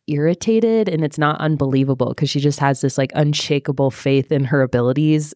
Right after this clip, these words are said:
of, like, to be just a fucking, like,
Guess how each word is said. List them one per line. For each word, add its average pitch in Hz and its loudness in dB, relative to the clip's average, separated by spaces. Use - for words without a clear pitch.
of, 131 -6
like, 135 -2
to 151 -2
be 143 -2
just 131 -8
a 147 -2
fucking, 123 -2
like, 131 -2